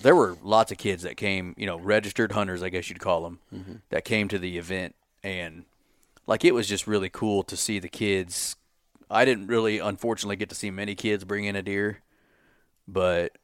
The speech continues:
Speaker 1: you know, just talking to some of the kids hunting there, like,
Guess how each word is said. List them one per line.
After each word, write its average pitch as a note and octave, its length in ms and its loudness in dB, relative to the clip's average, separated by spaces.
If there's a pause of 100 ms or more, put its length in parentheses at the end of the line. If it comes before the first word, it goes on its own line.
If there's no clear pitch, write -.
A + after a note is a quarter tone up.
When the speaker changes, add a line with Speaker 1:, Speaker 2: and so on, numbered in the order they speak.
(140)
Speaker 1:
you G#2+ 140 -4
know, F#2 400 2 (220)
just - 220 -4
talking G#2 420 2
to G#2+ 100 -6
some G#2+ 220 0
of G2+ 80 -4
the F#2+ 80 -4
kids G#2 300 0
hunting G#2 500 -2
there, G#2+ 480 4
like, F2+ 180 -6